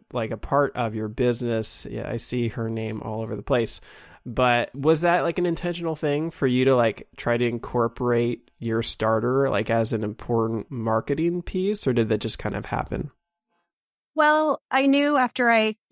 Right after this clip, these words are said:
Speaker 2: kind of, you know, resurrected her from her dried condition, it's a living thing, really. And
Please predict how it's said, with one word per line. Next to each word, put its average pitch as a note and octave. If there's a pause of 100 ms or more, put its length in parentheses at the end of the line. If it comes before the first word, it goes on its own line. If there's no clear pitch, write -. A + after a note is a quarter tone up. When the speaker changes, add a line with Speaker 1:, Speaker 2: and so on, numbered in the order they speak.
Speaker 2:
kind A#3+
of, A3
you G#3+
know, G3+
resurrected G3+
her F#3+
from F#3+
her G3+
dried G3+ (100)
condition, G3 (500)
it's -
a A3+
living A3
thing, G3
really. F#3+
And F#3+